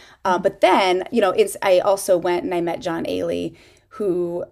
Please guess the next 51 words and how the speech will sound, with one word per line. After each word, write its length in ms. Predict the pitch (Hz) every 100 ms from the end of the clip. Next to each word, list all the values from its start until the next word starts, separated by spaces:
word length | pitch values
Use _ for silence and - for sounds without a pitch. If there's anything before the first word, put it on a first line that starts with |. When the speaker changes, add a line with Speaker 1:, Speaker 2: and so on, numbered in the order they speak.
| _
Speaker 1:
was 220 | 190 185
just 240 | - 196 185
a 60 |
tremendous 580 | 180 180 180 185 180 160
player, 540 | - 170 165 160 160
tremendous 440 | - 170 170 180 170
teacher. 520 | - 180 - 170 170
In 160 | - 170
fact, 260 | 170 160
his 140 | 185 -
whole 140 | 190
family, 500 | - 180 175 165 160
I 80 | 147
got 160 | 160
to 80 | -
know 160 | 175 165
them 180 | 160 -
quite 300 | 226 208 202
well. 440 | 185 175 175 175 - _ _ _
I 60 | 180
got 160 | 185
to 60 | 180
teach 280 | - 175 -
his 240 | 320 349
daughter 320 | 208 175 170
tr-, 100 | 165 -
a 80 | 175
trumpet. 420 | - 156 147 160
I 80 | 180
was 200 | 180 180
her 180 | 233 240
first 320 | - 160 - _ -
trumpet 280 | 165 160
teacher. 440 | 160 139 165 - - - - _ -
Um, 400 | 175 170 160 165
Speaker 2:
Aw, 240 | 175 180 202
that's 200 | 202 _
cute. 260 | _ 175 175
Speaker 1:
'cause, 320 | 185 185 -
and 120 | 240
it 60 | 240
was, 140 | 254
it 120 | 285
was 200 | 320 330
kinda 180 | 247 180
sweet 260 | - 175 -
because 380 | 185 196 -
she 160 | - 240
was 220 | 220 208
in, 220 | 196 196 170
like, 160 | 170